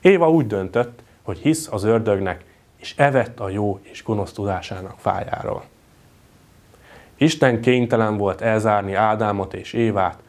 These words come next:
az életfájától, mert imé az ember olyanná lett, mint mi közülünk egy, jót és gonoszt tudván.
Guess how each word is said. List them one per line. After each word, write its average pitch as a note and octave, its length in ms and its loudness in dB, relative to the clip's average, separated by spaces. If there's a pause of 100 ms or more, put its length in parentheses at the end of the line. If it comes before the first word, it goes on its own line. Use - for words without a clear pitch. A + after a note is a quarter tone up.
(220)
az G#2 120 -4
életfájától, G2+ 1120 0 (760)
mert G2+ 400 -2
imé C#3+ 360 4
az A#2+ 180 2
ember A2+ 540 2 (260)
olyanná C#3 600 2
lett, - 400 -6 (440)
mint A2+ 260 0
mi A#2+ 160 2
közülünk G2 580 -2
egy, F2+ 340 -4 (440)
jót D3 400 2 (420)
és G2 260 -2
gonoszt G2 400 -4
tudván. G2 420 -6